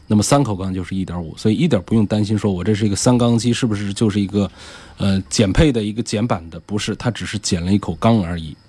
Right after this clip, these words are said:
所以这个发动机的这个技术这个层面，啊，包括这个质量的稳定性这个层面都是可以放心的，啊，这是三缸机。关于这个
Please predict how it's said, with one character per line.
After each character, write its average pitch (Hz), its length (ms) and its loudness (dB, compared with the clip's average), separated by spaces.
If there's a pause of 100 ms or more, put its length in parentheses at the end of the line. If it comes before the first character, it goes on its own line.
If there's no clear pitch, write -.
(260)
所 110 120 2
以 - 20 4
这 104 100 2
个 101 100 0 (540)
发 120 200 2
动 117 160 4
机 113 140 0
的 104 100 -4
这 92 140 -8
个 87 220 -10 (360)
技 190 160 2
术 110 140 0
这 92 80 -4
个 90 60 -4
层 - 180 -6
面， 82 180 -6 (540)
啊， 87 140 -4
包 110 160 2
括 110 180 2
这 92 180 0
个 85 260 -4
质 - 180 2
量 98 240 2
的 87 100 -4
稳 80 180 -8
定 117 140 4
性 107 160 0
这 92 80 -2
个 87 60 -8
层 - 180 -10
面 78 160 -6 (140)
都 113 160 4
是 104 100 -2
可 - 160 -8
以 82 100 -4
放 82 240 -6
心 82 200 -4
的， - 120 -8 (380)
啊， - 200 -8 (440)
这 95 100 2
是 82 680 -2 (140)
三 98 260 4
缸 98 180 4
机。 98 180 0 (340)
关 156 200 6
于 170 60 2
这 165 80 0
个 117 260 0